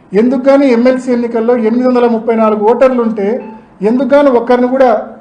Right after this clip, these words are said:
ఇన్వెస్టిగేట్ చేయలే? ఆ రోజు ఉదయం జమ్మలమడుగులో జీకే కొండారెడ్డి పార్టీ జాయినింగ్ నేను ఇంటికి పోవాలా, ఎందుకు కానీ కొండారెడ్డిని కానీ ఆ రోజు జాయిన్ అయిన వాళ్ళని కానీ ఒక్కరిని కూడా పిలిచి, ఆ రోజు ఎంపీ రావాల్సి ఉందా లేదా అనేది ఒక్కరిని కూడా ఎందుకు ఇన్వెస్టిగేట్ చేయలే?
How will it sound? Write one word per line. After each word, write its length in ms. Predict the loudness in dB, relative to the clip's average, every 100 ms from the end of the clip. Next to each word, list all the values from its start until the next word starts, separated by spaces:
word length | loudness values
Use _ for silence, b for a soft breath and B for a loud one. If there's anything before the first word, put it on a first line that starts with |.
| -14 -8
ఇన్వెస్టిగేట్ 580 | -4 -4 -4 -6 -4
చేయలే? 220 | -6 -6 -10 -16 -20 -20 b b b b _ -2
ఆ 100 | 2
రోజు 260 | 4 2
ఉదయం 320 | 0 2 2
జమ్మలమడుగులో 760 | 2 0 2 2 0 0 0 -2
జీకే 280 | -4 -2 -2
కొండారెడ్డి 480 | -2 0 0 0
పార్టీ 360 | -4 -2 -2 -4
జాయినింగ్ 400 | -2 0 0 -2
నేను 120 | -4
ఇంటికి 260 | -4 -4 -4
పోవాలా, 520 | -2 0 -2 -4 -10 -16 B B B -4
ఎందుకు 300 | 0 0 2
కానీ 240 | 2 2
కొండారెడ్డిని 580 | 0 2 2 2 0 0
కానీ 280 | 2 0 2
ఆ 120 | 2
రోజు 160 | 0
జాయిన్ 300 | 0 -2 0
అయిన 160 | 0 0
వాళ్ళని 300 | 0 -2 -2
కానీ 160 | -4 -2
ఒక్కరిని 440 | -2 0 0 0
కూడా 140 | 2
పిలిచి, 380 | 0 -2 -8 -2
ఆ 100 | 0
రోజు 220 | 0 -2
ఎంపీ 240 | -2 -2 0
రావాల్సి 460 | 2 2 0 -4
ఉందా 260 | -6 0 0
లేదా 240 | 2 0
అనేది 200 | 0 -2
ఒక్కరిని 340 | -6 -6 -6 -6
కూడా 120 | -6
ఎందుకు 220 | -6 -4
ఇన్వెస్టిగేట్ 540 | -6 -6 -8 -8 -8 -10
చేయలే? 240 | -10 -12